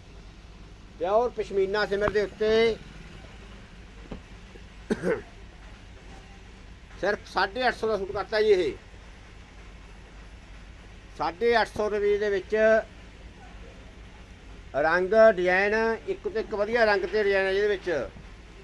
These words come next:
ਆਹ ਦੇਖੋ ਜੀ, ਸਾਰੀ ਮੈਚਿੰਗ, ਸ਼ਾਨਦਾਰ ਮੈਚਿੰਗ ਬਣੀ ਹੋਈ ਹੈ ਸਭ ਦੇ ਨਾਲ। ਪਸ਼ਮੀਨਾ ਸਿਮਰ ਜੀ, ਏ ਕੇ ਟੈਕਸ ਮਿਲਦਾ ਕੱਪੜਾ ਜੀ ਇਹ।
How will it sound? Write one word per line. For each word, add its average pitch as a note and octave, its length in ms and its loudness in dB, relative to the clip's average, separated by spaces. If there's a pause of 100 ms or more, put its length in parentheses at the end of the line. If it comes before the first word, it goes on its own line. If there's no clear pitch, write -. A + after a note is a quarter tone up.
(1700)
ਆਹ D3+ 140 2
ਦੇਖੋ F3+ 280 -2
ਜੀ, A3 100 0
ਸਾਰੀ G#3 360 2
ਮੈਚਿੰਗ, G3 420 2 (280)
ਸ਼ਾਨਦਾਰ G3 540 2
ਮੈਚਿੰਗ G3+ 280 2
ਬਣੀ G3+ 200 2
ਹੋਈ F#3+ 140 2
ਹੈ F#3 60 6
ਸਭ F3+ 180 2
ਦੇ G#3 100 4
ਨਾਲ। C#3 380 6 (720)
ਪਸ਼ਮੀਨਾ F#3 500 4
ਸਿਮਰ F#3+ 260 4
ਜੀ, A3+ 220 2
ਏ G3 120 6
ਕੇ G#3 140 4
ਟੈਕਸ G#3 200 4
ਮਿਲਦਾ G3 280 4
ਕੱਪੜਾ F#3+ 280 2
ਜੀ G#3 120 6
ਇਹ। F3+ 200 4